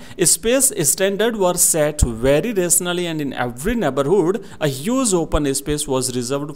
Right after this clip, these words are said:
for children which we called टॉट्स लॉट्स।" ठीक है, अब देखिए, यहाँ पर एक प्रश्न और है, टॉट लॉट्स। तो टॉट लॉट्स क्या होता है,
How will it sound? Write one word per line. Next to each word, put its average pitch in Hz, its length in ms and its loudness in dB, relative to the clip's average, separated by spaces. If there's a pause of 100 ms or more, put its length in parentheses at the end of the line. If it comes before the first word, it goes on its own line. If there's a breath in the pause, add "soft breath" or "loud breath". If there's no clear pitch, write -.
for 123 100 -2
children 123 400 -4 (240)
which 202 260 -6
we 123 300 -6 (560)
called 120 280 2 (420 loud breath)
टॉट्स 113 600 -2 (100)
लॉट्स।" 123 580 0
ठीक 170 140 -6
है, 262 100 -4 (220 loud breath)
अब 131 80 -4
देखिए, 147 300 -2
यहाँ 131 200 0
पर 139 140 0
एक 131 180 -4
प्रश्न 135 240 -6
और 127 240 -2
है, 202 300 -6
टॉट 135 360 2
लॉट्स। 117 460 0
तो 143 80 0
टॉट 135 340 -2
लॉट्स 175 220 -2
क्या 156 140 0
होता 147 200 -2
है, 220 80 -4